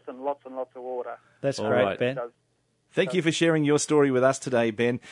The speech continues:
Speaker 3: Now, what about on your website? You often have some great blogs up there. Have you written anything that we can come and have a look at?
Speaker 2: We haven't got, haven't got, um, anything on fasting. But, um, we do have some awesome blogs on the website at the moment, what we've been talking about today,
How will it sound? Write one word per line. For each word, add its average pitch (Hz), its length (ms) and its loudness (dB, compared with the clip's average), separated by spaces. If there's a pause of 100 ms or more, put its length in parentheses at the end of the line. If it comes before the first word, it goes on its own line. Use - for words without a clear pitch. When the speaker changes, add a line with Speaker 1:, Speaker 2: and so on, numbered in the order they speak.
(160)
Speaker 3:
Now, 160 220 2
what 190 220 0
about 226 200 -4
on 180 100 -2
your 143 120 0
website? 135 340 0
You 143 100 0
often 202 200 -6
have 175 120 -2
some 131 160 -6
great 113 280 -4
blogs 120 280 0
up 135 120 -2
there. 127 120 0
Have 127 140 -6
you 139 80 -2
written 175 240 -4
anything 160 300 -6
that 147 80 -6
we 127 100 -6
can 135 140 -12
come 131 180 -10
and 120 80 -8
have 107 140 -10
a - 20 -8
look 120 180 -8
at? 156 180 -10 (260)
Speaker 2:
We 156 100 2
haven't 214 240 -2
got, 165 240 0
haven't 170 320 -4
got, 147 180 0
um, 123 360 -2
anything 127 320 -6
on 110 120 -8
fasting. 135 680 -8 (540)
But, 139 100 2
um, 131 300 4
we 143 100 -4
do 139 120 0
have 165 160 -4
some 135 160 -4
awesome 123 340 -6
blogs 123 340 -4
on 127 100 -8
the 117 60 -8
website 117 380 -4
at 110 80 -8
the 123 60 -10
moment, 117 260 -6
what 120 160 -6
we've 123 80 -8
been 117 160 -8
talking 117 380 -8
about 107 240 -8
today, 113 500 -4